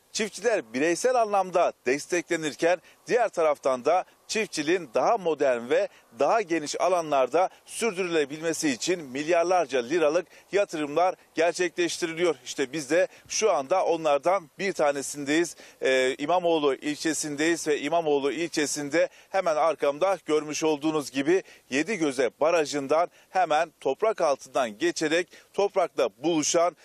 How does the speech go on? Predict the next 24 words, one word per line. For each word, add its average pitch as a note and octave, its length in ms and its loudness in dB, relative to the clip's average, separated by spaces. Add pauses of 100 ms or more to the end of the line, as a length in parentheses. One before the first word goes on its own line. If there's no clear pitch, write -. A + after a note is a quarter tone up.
(220)
projeyi E3 680 0
ekranlara D3+ 600 0
getiriyoruz. D3+ 800 0
Devlet D3+ 300 0
Su F3+ 120 -4
İşleri E3 300 -2
Genel D#3+ 300 0
Müdürlüğü E3 380 -2
tarafından E3 600 0 (360)
Adana'nın E3+ 580 -2 (220)
mümbit E3+ 560 -4
topraklarını F3 760 0
su A3 220 -4
ile F3 320 0 (260)
buluşturmaya F3 840 -2 (160)
devam F3 440 0
ediyor. E3 360 0
Devlet E3 280 0
Su F3+ 160 -4
İşleri E3+ 440 0 (200)
son A#3+ 260 0
yıllarda E3 500 0
yaptığı F3+ 400 2
uygulamalarla E3 960 2